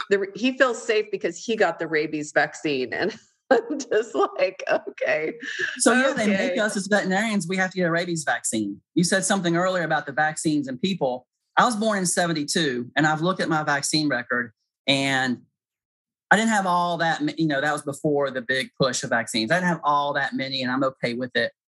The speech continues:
Speaker 2: And I was in the military in the early nineties, and I went to Haiti, and I think they gave me, like, a yellow fever or typhoid vaccine or something. And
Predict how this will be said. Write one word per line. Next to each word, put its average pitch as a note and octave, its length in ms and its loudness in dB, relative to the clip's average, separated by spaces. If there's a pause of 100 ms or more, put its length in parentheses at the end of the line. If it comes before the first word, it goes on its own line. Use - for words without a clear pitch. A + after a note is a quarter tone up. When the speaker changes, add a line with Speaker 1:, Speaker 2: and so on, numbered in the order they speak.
(240)
Speaker 2:
And E3 100 6
I F#3+ 80 4
was G#3+ 120 0
in G#3+ 60 0
the F#3 60 0
military F3 560 0
in D3+ 100 0
the C#3+ 40 0
early D3+ 220 0
nineties, C#3+ 680 -2
and C#3+ 80 2
I C#3 60 2
went D#3+ 140 -2
to D#3 60 -10
Haiti, D3 500 0
and C3+ 100 -2
I C3 60 -4
think D3 160 -4
they C#3+ 80 0
gave C3 160 -2
me, C3 100 -8
like, B2+ 180 -2
a B2 60 -6
yellow C3+ 320 0
fever C3+ 380 -2
or B2 240 0 (120)
typhoid B2+ 400 0
vaccine B2 540 0
or A#2+ 60 -4
something. A#2+ 560 -2
And A2+ 180 -4